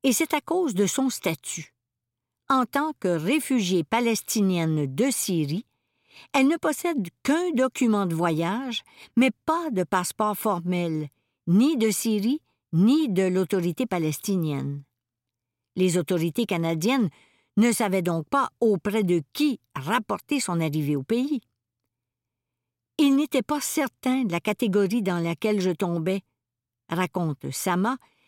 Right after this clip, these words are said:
qui a grandi dans le camp de Yarmouk, au sud de Damas, la capitale syrienne. Créée par l'onu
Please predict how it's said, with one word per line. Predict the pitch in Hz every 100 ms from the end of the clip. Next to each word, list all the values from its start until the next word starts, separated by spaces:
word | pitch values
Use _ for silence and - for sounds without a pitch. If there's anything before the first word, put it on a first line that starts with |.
| _ _ _
qui | - 302
a | 302
grandi | 233 226 208 190 330
dans | 196 175
le | 165 175
camp | - 233 208
de | 160 156 -
Yarmouk, | 165 208 208 180 196 277 - 226 _ _ -
au | 233
sud | 220 - 254 156
de | 156
Damas, | 143 214 196 170 240 277 - 277 _ _ -
la | 175
capitale | 294 254 196 254 277 269 254 -
syrienne. | - - 214 160 143 131 131 139 - _ _ _ _ _ _ _ _ _ _ _ _ _ _ _ _ _ -
Créée | 285 320 359
par | - 180 170
l'onu | 185 214 202 294